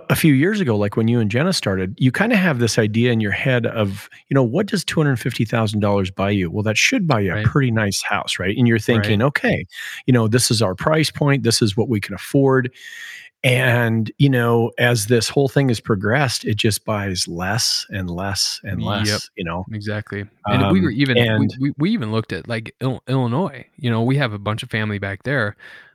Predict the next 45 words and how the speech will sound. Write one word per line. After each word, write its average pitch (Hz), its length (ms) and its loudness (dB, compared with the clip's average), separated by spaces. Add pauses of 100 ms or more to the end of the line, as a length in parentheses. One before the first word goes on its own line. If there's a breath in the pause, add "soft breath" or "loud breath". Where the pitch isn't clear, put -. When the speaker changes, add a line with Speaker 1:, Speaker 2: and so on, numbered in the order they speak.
(100)
Speaker 2:
We 131 180 0
were 170 80 2
Speaker 1:
Right. 104 80 0
Speaker 2:
looking 101 400 -4
at, 98 400 -6
uh, 101 180 -8
Montana's 120 640 -2
a 131 40 -4
little, 127 360 -4 (120)
you 117 120 -6
know, 101 220 -8 (180)
different. 110 440 -4
Their 107 160 -4
housing 110 300 -4
market 104 340 -4
is 98 120 -8
just 104 160 -12
higher 98 260 -6
in 98 100 -8
general, 104 520 -14
right? 101 260 -10 (520 loud breath)
Um, 98 320 -6
so - 180 -8
we 139 160 0
were 151 60 -2
<laughs> - 140 -4
looking 131 260 -6
at 110 80 -4
comparable 127 520 -4
houses 101 380 -8
down 98 240 -6
there 107 280 -2
that 95 140 -8
were, 95 160 -4 (100)
uh, 104 200 -8
I 107 140 -6
kid 123 260 -8
you 113 100 -6
not, 107 440 -6 (460 soft breath)
um, 101 280 -8
half - 640 -4 (380 soft breath)
of 104 180 -6
what 101 200 -2
we 104 140 -4
were, 101 320 -8